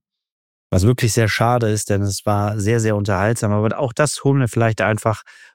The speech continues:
beim nächsten Mal, wenn es nochmal eine Gelegenheit gibt, mit Spillif zu sprechen. Ansonsten kann ich gerne mal, wir haben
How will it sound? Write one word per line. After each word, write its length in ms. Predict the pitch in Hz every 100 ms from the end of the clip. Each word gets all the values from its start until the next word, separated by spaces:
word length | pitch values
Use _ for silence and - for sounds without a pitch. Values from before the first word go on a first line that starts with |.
| _
beim 180 | 120 131
nächsten 400 | 139 160 - 123
Mal, 300 | 120 120 113
wenn 100 | 117
es 100 | 110
nochmal 200 | 113 117
eine 100 | 107
Gelegenheit 540 | 107 120 107 110 107 _ _
gibt, 340 | 107 127 - 107
mit 300 | 123 - -
Spillif 440 | - - 139 147 -
zu 120 | 117
sprechen. 340 | - 139 139
Ansonsten 460 | 120 110 123 - 123
kann 180 | 131 120
ich 140 | 113
gerne 340 | 117 117 139 151
mal, 320 | 117 117 113
wir 240 | 117 107
haben 640 | 107 127 143 135 131 131